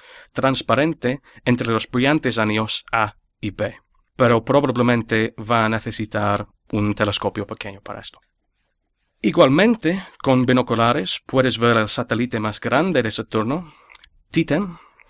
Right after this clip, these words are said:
y con un telescopio de como diez centímetros o más podrás ver otros tres satélites más pequeños que llamados Dione, Rhea y Tetis. Específicamente en el hemisferio norte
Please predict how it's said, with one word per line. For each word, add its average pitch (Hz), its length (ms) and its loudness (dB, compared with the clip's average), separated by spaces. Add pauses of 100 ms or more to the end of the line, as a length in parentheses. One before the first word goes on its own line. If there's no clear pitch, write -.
(260)
y 117 180 0
con 123 220 2
un 117 100 0
telescopio 147 640 0
de 127 160 -2
como 113 480 2
diez 110 560 0
centímetros 123 720 -2
o 107 60 -2
más 156 420 -2 (340)
podrás 120 460 2
ver 113 340 0 (340)
otros 156 400 2
tres 117 220 -4
satélites 117 540 -2
más 107 160 0
pequeños 151 680 0
que 110 140 -2
llamados 107 460 2
Dione, 143 500 2 (340)
Rhea 117 480 -2 (120)
y 110 100 -4
Tetis. - 480 -6 (720)
Específicamente 135 1200 2
en 117 140 0
el 110 80 2
hemisferio 107 480 0
norte 135 480 0